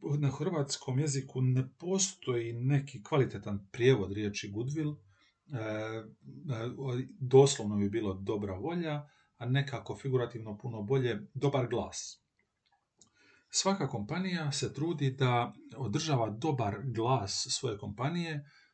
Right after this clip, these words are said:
da sa svojim imenom asocira samo pozitivne stvari,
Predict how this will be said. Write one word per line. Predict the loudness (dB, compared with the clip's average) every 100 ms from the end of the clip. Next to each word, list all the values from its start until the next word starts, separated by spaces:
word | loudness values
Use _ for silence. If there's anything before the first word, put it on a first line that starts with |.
| _
da | -6 -4 -2 -4 -6
sa | -8 -10
svojim | -8 2 4 6 2 -6
imenom | -4 0 2 0 -2 -4
asocira | -4 -2 0 0 0 -2 -2
samo | 0 0 2
pozitivne | 2 2 0 -2 -2
stvari, | -4 -4 -8